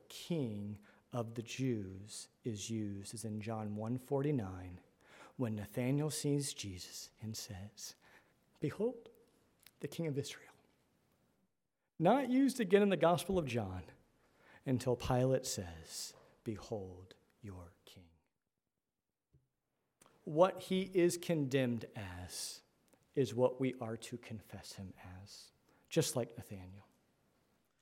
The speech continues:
But seeing did not lead to believing for Pilate. Consider the disciples. What they see about Jesus does not lead them to follow him.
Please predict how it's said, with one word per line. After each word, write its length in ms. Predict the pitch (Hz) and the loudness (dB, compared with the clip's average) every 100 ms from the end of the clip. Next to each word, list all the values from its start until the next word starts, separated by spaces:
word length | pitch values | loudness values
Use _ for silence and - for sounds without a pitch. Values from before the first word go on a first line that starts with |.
| _ _ - | _ _ -8
But 140 | 143 | -4
seeing 580 | - 202 214 226 233 214 - - - _ _ _ - - | 0 6 6 8 6 4 -4 -18 -20 _ _ _ -20 -6
did 120 | 139 | 0
not 320 | 143 165 175 196 | 2 2 0 -2
lead 400 | 165 170 170 147 | 0 0 -4 -6
to 180 | - 160 | -6 2
believing 640 | 156 147 135 127 117 113 | 2 2 0 -2 -4 -8
for 160 | - | -10
Pilate. 440 | 110 110 104 104 - _ _ _ _ _ _ - - | -12 -10 -10 -10 -16 _ _ _ _ _ _ -20 -6
Consider 320 | - 208 240 | -2 2 2
the 60 | 233 | 4
disciples. 640 | 196 202 202 196 131 - - _ _ _ _ _ _ _ _ _ _ _ _ _ - | 2 4 2 2 -10 -12 -18 _ _ _ _ _ _ _ _ _ _ _ _ _ -8
What 220 | 143 165 175 | 0 2 4
they 140 | 165 | 2
see 280 | - 196 214 | 2 4 4
about 300 | 196 220 208 | 6 4 4
Jesus 600 | 196 233 254 254 - - _ _ _ _ - - | 2 0 -2 -6 -10 -12 _ _ _ _ -20 -12
does 160 | 127 | -2
not 240 | 127 160 170 | 2 4 6
lead 160 | 175 | 6
them 140 | 196 202 | 8 6
to 80 | |
follow 340 | 190 220 240 185 | 8 8 10 10
him. 320 | 160 160 | 8 4